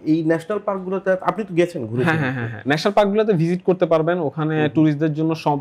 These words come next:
Speaker 2: ধরনের ব্যবস্থা আছে। অনেকগুলো ন্যাশনাল পার্ক থাকলেও কিছু ন্যাশনাল পার্ক আছে যেগুলো একটু ডেঞ্জারাস।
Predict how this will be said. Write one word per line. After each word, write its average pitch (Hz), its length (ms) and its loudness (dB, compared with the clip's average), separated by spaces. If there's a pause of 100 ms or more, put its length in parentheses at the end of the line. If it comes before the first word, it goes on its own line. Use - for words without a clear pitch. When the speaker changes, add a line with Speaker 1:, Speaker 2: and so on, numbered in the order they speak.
(140)
Speaker 2:
ধরনের 160 240 0
ব্যবস্থা 135 460 0
আছে। 139 220 -8 (160)
অনেকগুলো 165 420 2
ন্যাশনাল 196 300 0
পার্ক 202 260 0
থাকলেও 202 360 2
কিছু 185 320 -2
ন্যাশনাল 196 360 0
পার্ক 202 200 2
আছে 190 220 -2
যেগুলো 165 300 0
একটু 170 280 -2
ডেঞ্জারাস। 117 560 -2